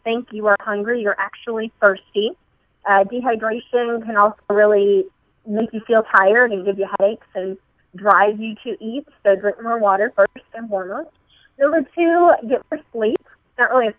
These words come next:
fitness tip, although maybe it sort of is. You know more about that. Um, but research has shown when, that when you don't get enough sleep, you're, you actually get signaled by your hunger hormones more, your hunger signals, so you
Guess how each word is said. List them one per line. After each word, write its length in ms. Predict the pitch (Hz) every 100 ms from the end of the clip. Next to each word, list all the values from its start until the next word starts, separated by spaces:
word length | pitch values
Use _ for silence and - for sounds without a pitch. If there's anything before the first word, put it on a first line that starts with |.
| -
fitness 320 | 233 214 208 -
tip, 220 | 208 202 262
although 320 | 196 190 185
maybe 220 | 196 190 185
it 120 | -
sort 200 | 190 175
of 120 | 175
is. 240 | 165 185 214
You 100 | 190
know 180 | 190 185
more 140 | 180
about 240 | 180 175 175
that. 220 | 175 214 _ _ _ -
Um, 300 | 214 208 208
but 360 | 226 220 214 - - _
research 520 | 262 247 269 285 285 -
has 120 | 247
shown 240 | - 240
when, 200 | 233 226 220 208
that 180 | 220 214
when 140 | 220
you 80 | 214
don't 180 | 202 196
get 120 | 214
enough 240 | 220 214 - -
sleep, 300 | 233 262 254
you're, 280 | 214 208 202
you 180 | 208 202 -
actually 640 | 190 - 226 208 202 196 - - 202
get 220 | 180 208 -
signaled 380 | 220 208 214 202
by 160 | 196 180 185 196
your 180 | 190
hunger 540 | 185 208 196 208 208 202 -
hormones 580 | 220 208 208 208 208 196 - _
more, 340 | 202 196 190 226
your 100 | 196
hunger 320 | 190 196 180 -
signals, 380 | 190 202 226 247 -
so 80 | 190
you 460 | 190 196 190 185